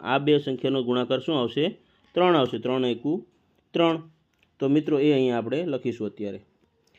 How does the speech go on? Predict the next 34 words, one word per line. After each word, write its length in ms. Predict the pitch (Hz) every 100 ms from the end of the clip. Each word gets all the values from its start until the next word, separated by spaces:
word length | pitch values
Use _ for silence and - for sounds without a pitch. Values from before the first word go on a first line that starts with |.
| _ -
હવે 140 | 170
મિત્રો 280 | 196 202 175
અહીંયા 300 | 160 147 165
ડેશ 340 | 156 139 147 147
કરું 260 | 123 113
છું, 240 | 104 120 202 _ _ -
ખાસ 180 | 139 139 -
ધ્યાન 200 | 127 117
આપજો. 340 | 107 117 143 - _ - - -
આ 180 | - 147
જે 180 | 160 175
અંકોનો 420 | 156 156 156 156
ગુણાકાર 400 | 143 139 139 139
કર્યો 240 | 135 151 131
એને 180 | 131
મેં 80 | 131
અહીંયા 200 | 127 135
લખ્યો, 240 | 143 147 147
ડેશ 300 | 127 120 -
કર્યો. 240 | 107 101 - _ _ _ -
હવે 140 | 135
મિત્રો 340 | 180 190 190 175
અહીંયા 220 | 156 160
તમે 240 | 156 156
આ 120 | 147
સંખ્યા 420 | 147 143 139 143 131
જુઓ 400 | 131 147 120 117 -
તો 340 | 127 127 131 -
ફરીથી 280 | 147 160 151
લખું 280 | 123 110 127
છું, 240 | 131 151 170 _ _ -
બે 280 | 120 135 143
અને 140 | 127 131
એક 340 | - 151 120